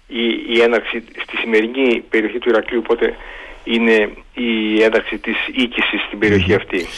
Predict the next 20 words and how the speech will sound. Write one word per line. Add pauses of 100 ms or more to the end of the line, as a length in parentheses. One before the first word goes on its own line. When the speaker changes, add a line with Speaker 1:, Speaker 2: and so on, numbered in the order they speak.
(100)
Speaker 2:
Να
υποθέσω
ότι
την
περίοδο
αυτή
τη
γράφει
ο
Νίκος
Γιγουρτάκης. (1000)
Speaker 1:
Ο
Νίκος
Γιγουρτάκης
γράφει
την
πρώτη
περίοδο
και
η